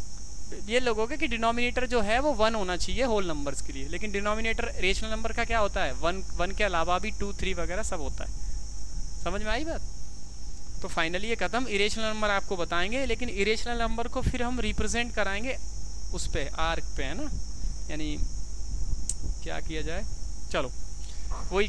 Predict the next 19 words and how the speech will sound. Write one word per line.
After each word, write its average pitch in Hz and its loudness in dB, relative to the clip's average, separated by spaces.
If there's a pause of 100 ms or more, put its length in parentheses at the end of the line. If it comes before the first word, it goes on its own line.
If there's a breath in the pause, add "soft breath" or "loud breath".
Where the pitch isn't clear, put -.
camera 190 4
से 202 0
मैं 202 0
record 185 2
करूँगा 202 0 (320)
और 151 0
कैमरे 160 0
को 175 0 (260)
उसी 175 0
डिग्री 160 -2
पे, 165 0
मतलब - 0
नीचे 156 0
रफ 156 -2
कॉपी 151 0
या 143 0
जो 147 0
भी 147 2
उसका 143 0